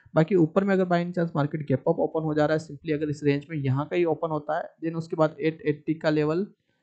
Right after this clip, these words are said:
ये break करता है डे का हाई, तो simply इसके breakout पर भी हम बाय के लिए प्लान कर सकते हैं। ऊपर में target nine thirty के आसपास, बाकी major target twenty thousand के आसपास रहने वाला है, ठीक है।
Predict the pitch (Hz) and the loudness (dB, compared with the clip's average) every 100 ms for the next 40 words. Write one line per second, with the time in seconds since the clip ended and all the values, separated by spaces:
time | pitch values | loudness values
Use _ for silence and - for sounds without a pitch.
0 | _ 151 160 156 156 156 151 165 160 139 | _ 2 2 4 2 2 0 0 2 0
1 | 139 147 147 147 147 143 151 - 147 135 | 2 0 2 0 -2 0 -2 -2 -6 -2
2 | 127 123 139 151 156 151 143 151 147 151 | -2 -2 -4 0 0 0 -4 -4 -4 -4
3 | 156 160 156 175 196 160 156 156 156 139 | -6 -10 -12 -12 -10 -6 -4 -4 -2 -2
4 | 143 - 143 143 147 147 139 151 165 156 | -4 -6 -6 -6 -6 -6 -6 -6 -4 -4
5 | 180 180 156 151 151 - 139 135 147 151 | -4 -2 -2 -4 -10 -12 -8 -2 0 0
6 | 139 151 156 143 135 147 139 143 143 139 | -2 -2 -2 -4 -4 -2 -2 -2 -4 -4
7 | 127 151 185 - 131 139 165 - - - | -2 -2 -4 -4 -6 -6 -8 -4 -4 -4
8 | - - 180 - | -8 -6 -4 -4